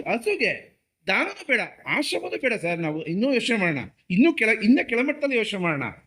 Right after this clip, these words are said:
ಸುತ್ತ-, ದೇವಸ್ಥಾನ ಸುತ್ತಮುತ್ತ ಎಷ್ಟು ಹಸುಗಳಿದೆ, ಹಸುಗಳು ಕೊಡ್ಬೋದಾಗಿತ್ತಲ್ಲ ಸರ್.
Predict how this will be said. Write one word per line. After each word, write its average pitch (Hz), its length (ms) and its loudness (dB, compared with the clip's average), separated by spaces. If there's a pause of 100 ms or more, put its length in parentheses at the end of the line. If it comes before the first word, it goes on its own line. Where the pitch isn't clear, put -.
(680)
ಸುತ್ತ-, 294 420 2
ದೇವಸ್ಥಾನ 311 360 0
ಸುತ್ತಮುತ್ತ 277 460 2
ಎಷ್ಟು 226 360 2
ಹಸುಗಳಿದೆ, 220 580 2 (920)
ಹಸುಗಳು 370 380 2
ಕೊಡ್ಬೋದಾಗಿತ್ತಲ್ಲ 220 600 -2
ಸರ್. 160 260 -2